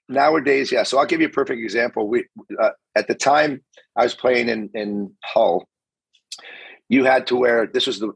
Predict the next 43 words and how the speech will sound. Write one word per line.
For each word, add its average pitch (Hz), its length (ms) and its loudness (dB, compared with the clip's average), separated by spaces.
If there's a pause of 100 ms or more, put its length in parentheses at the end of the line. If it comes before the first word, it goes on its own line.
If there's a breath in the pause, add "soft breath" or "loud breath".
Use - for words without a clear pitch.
this 127 140 2
is 107 120 -6
the, 127 120 2 (1800)
uh, 87 280 0
as 95 200 0
it 95 120 -4
started 92 580 0
in 87 100 -4
the 85 80 -6
National 80 380 -2
Hockey 78 280 -4
League 80 200 -4
or 80 180 2
in 73 80 -2
hockey, 78 440 -2 (340 loud breath)
we 139 100 4
had 139 140 2
to 131 60 2
wear 117 140 4
neck 117 300 2
guards 131 640 2
and 101 160 -2
full 123 320 -2
face 104 420 -2
masks - 580 -4
in, 90 360 -4 (220)
in 95 120 -4
the 87 80 -4
Quebec 90 360 -2
Major 82 240 -2
Junior 82 300 -2
League. 50 260 -6 (100)
All - 60 0
right. 78 180 2
It's - 160 -16
one 98 140 2
of 92 60 -2
the 82 60 -2
stupidest 95 500 0
rules 82 420 2
on 82 140 -2
the 80 60 -4
planet, 87 380 -2